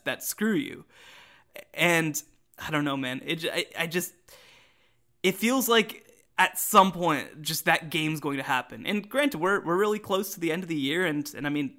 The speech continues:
it might just not happen, but it feels like that game is going to happen where all of a sudden, all these turnovers, all these bad decisions, all these bad throws are gonna fi-, come back and, and really end up costing <laughs> Oklahoma. But,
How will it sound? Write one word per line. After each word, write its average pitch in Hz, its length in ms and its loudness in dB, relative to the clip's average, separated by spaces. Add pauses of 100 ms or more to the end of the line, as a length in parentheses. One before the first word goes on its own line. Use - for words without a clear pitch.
(120)
it - 140 -18
might 139 200 -6
just 156 160 -8
not 156 200 4
happen, 175 380 2
but 131 220 -4
it 143 140 -6
feels 196 380 0
like 160 340 -4
that 151 300 0
game 151 380 -2
is 143 120 -8
going 156 200 -4
to 139 60 -2
happen 147 400 2
where 131 400 -4
all 160 200 2
of 165 80 -2
a 170 60 -4
sudden, 156 340 2
all 143 160 2
these 170 180 0
turnovers, 156 560 2
all 147 160 0
these 160 160 -2
bad 147 260 -2
decisions, 147 440 -6
all 135 160 -2
these 151 160 -6
bad 147 280 0
throws 147 260 -2
are 131 60 -8
gonna 135 220 -6
fi-, - 280 -8 (100)
come 180 260 2
back 160 540 4
and, 143 400 -4
and 139 360 -6
really 147 440 -6
end 147 120 -4
up - 120 -10
costing 131 420 -4
<laughs> 127 60 -6
Oklahoma. 131 560 -6
But, 131 340 -6